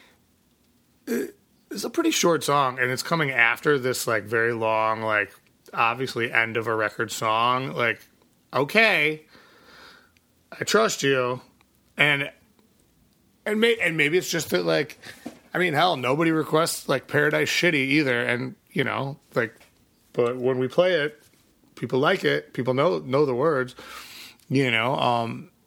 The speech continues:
so maybe I'm just, like, personalizing something that's just merely the result of, like, putting a record out,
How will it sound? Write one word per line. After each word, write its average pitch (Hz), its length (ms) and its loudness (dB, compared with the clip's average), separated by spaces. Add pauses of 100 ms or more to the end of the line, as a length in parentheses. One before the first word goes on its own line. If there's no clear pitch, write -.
(180)
so 196 100 2
maybe 240 220 4
I'm 175 80 -2
just, 160 160 -4
like, 135 180 0
personalizing 120 720 0
something 117 300 -2
that's 113 180 -6
just 113 360 -4
merely 110 320 -2
the 107 100 -4
result 98 420 -4
of, 98 120 -10
like, 101 200 -10
putting 107 220 -4
a 104 60 -6
record 101 340 -6
out, 101 340 -2